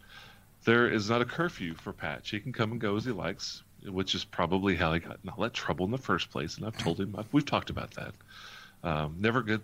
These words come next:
nothing ever good happens after midnight. I keep telling him that, but, um, he, he comes and goes, and it's not unusual for him to go and come back a day later. And usually it's toward end, uh, uh, the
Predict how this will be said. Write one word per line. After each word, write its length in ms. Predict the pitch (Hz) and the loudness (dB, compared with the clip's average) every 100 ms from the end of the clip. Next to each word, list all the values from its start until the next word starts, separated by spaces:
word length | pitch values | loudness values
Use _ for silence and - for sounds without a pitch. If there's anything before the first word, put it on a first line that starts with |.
| 101 | -2
nothing 380 | 101 104 110 101 | -4 -2 0 2
ever 180 | 104 | 2
good 240 | 107 104 104 | 2 2 4
happens 340 | 95 92 92 | 2 0 -2
after 200 | 98 - | -2 -2
midnight. 400 | 117 92 82 98 | -4 -2 -2 -2
I 80 | 90 | -4
keep 180 | - - | -4 -6
telling 240 | - 87 | -4 -4
him 100 | 80 | -2
that, 180 | 78 92 - | -2 -2 2
but, 240 | 104 98 - - - - - - | 4 4 0 -16 -16 -16 -18 -2
um, 420 | 98 95 92 90 98 - - - - - | 2 4 4 0 -8 -16 -20 -20 -20 0
he, 140 | 135 139 | 4 6
he 220 | 131 170 | 6 6
comes 460 | - - 117 127 | 4 2 2 2
and 100 | 143 | 0
goes, 380 | 139 240 - - | 2 0 -2 -2
and 240 | 92 95 - - - - - | -2 -2 -6 -14 -20 -12 -6
it's 280 | 120 - 156 | -6 -4 0
not 220 | 160 180 | 0 0
unusual 500 | 180 117 95 92 107 | 0 0 2 0 -2
for 220 | - 113 | 0 2
him 200 | 107 104 | 2 0
to 100 | 110 | -2
go 460 | - 90 90 92 95 - - | 0 2 2 -2 -6 -14 -4
and 280 | 95 82 85 | -2 -2 -2
come 160 | - 92 | -2 0
back 200 | 80 80 | 0 -2
a 40 | |
day 200 | 85 82 | 0 0
later. 400 | 80 78 67 64 - - - - - - | 2 0 -2 -6 -10 -20 -20 -20 -20 -4
And 160 | 123 123 | 2 6
usually 380 | 123 120 120 113 | 6 6 4 2
it's 200 | 110 - | 0 -4
toward 320 | - 104 98 | 2 4 6
end, 360 | 92 101 92 80 | 4 4 0 -4
uh, 180 | 92 82 - 82 - - - | -2 -2 -4 -10 -14 -20 -10
uh, 260 | 92 80 78 - | -6 -4 -4 -6
the 120 | - | -6